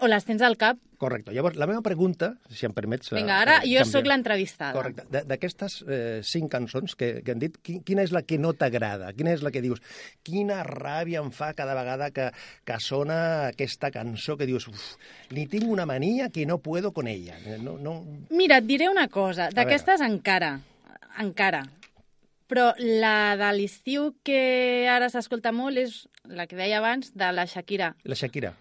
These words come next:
Speaker 2: La
Speaker 1: No
Speaker 2: de
Speaker 1: m'agrada aquella que li dedica el Piqué.
Speaker 2: Ah,
Speaker 1: Ah,
Speaker 2: sí, sí.
Speaker 1: aquella
Speaker 2: La de la
Speaker 1: trobo
Speaker 2: bicicleta i tot això, la
Speaker 1: No, la
Speaker 2: bicicleta.
Speaker 1: bicicleta no, és una que
Speaker 2: La del déjà vu.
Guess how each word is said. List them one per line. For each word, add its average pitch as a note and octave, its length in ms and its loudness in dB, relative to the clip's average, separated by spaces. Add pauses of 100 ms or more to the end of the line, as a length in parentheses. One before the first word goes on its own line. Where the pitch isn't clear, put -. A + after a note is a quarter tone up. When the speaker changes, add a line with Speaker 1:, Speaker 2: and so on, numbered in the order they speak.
(100)
Speaker 2:
La - 120 0
Speaker 1:
No - 40 4
Speaker 2:
de C4 60 4
Speaker 1:
m'agrada A#3+ 380 2 (100)
aquella B3 320 4
que C4 100 -2
li B3+ 140 2
dedica A#3 320 2
el A3 80 -2
Piqué. C4 300 -2 (560)
Speaker 2:
Ah, A#3+ 400 -4
Speaker 1:
Ah, A#3+ 80 -4
Speaker 2:
sí, B3 80 0
sí. B3 100 2
Speaker 1:
aquella C4 160 4
Speaker 2:
La - 300 -16
de - 120 -20
la - 80 -4
Speaker 1:
trobo C4 220 6
Speaker 2:
bicicleta F3 420 0
i D#3 60 -4
tot D3+ 160 -2
això, F#3+ 220 -4
la C#4 60 4
Speaker 1:
No, D4+ 120 6
la B3+ 160 8
Speaker 2:
bicicleta. C4+ 520 0
Speaker 1:
bicicleta D#4+ 40 4
no, B3+ 160 2
és B3 160 0
una C#4 240 0
que C4+ 160 -2
Speaker 2:
La A3+ 560 2
del D3 240 2
déjà D3 240 2
vu. E3+ 140 0